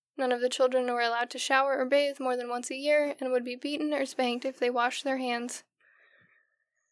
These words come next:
None of the children were allowed to shower or bathe more than once a year and would be beaten or spanked if they washed their hands above the wrist, as anything more would be considered playing in the water.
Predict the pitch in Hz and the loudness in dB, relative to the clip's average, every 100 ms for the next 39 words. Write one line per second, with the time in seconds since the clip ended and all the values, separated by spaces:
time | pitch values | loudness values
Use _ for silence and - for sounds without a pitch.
0 | _ _ _ _ _ _ _ _ _ _ | _ _ _ _ _ _ _ _ _ _
1 | _ _ _ _ _ _ _ _ _ _ | _ _ _ _ _ _ _ _ _ _
2 | _ _ _ _ _ _ _ _ _ 277 | _ _ _ _ _ _ _ _ _ 0
3 | 254 262 262 262 269 254 247 240 240 233 | 2 4 2 2 2 2 0 2 2 0
4 | 240 262 - 285 294 277 262 269 262 254 | -2 -4 0 2 4 2 4 4 4 2
5 | 247 247 262 285 294 262 247 247 - 247 | -4 -2 -2 -2 -2 0 0 0 -2 -4
6 | 240 240 247 269 285 285 277 262 262 240 | -4 -6 -6 -4 -4 -2 -4 -4 -2 -2
7 | 247 269 - 247 247 247 - 285 262 262 | -4 -6 -2 0 0 0 -2 -4 -2 -4
8 | 247 247 254 247 254 262 240 240 - - | -4 -4 -2 -2 -2 -2 0 -2 -8 -10
9 | - 269 262 262 262 269 254 240 233 233 | -8 -2 0 0 -2 -2 -2 -2 -2 -6
10 | 254 - 254 240 233 240 240 - 240 233 | -8 -8 -6 -4 -4 -4 -8 -8 -6 -8
11 | - 247 240 247 262 269 | -8 -8 -6 -6 -6 -8